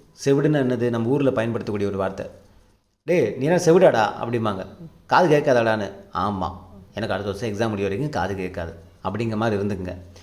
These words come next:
எப்போல்லாம் காது கேட்காத மாதிரி இருந்துக்கணும்? உங்களை யாரெல்லாம் வந்து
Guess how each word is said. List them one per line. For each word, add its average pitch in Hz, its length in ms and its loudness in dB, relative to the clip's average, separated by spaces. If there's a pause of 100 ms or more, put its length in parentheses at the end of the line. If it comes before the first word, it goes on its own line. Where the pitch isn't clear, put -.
(240)
எப்போல்லாம் 185 340 4
காது 156 220 4
கேட்காத 151 280 6
மாதிரி 139 220 4
இருந்துக்கணும்? 127 580 -2 (100)
உங்களை 113 280 0
யாரெல்லாம் 117 420 2
வந்து 127 340 -2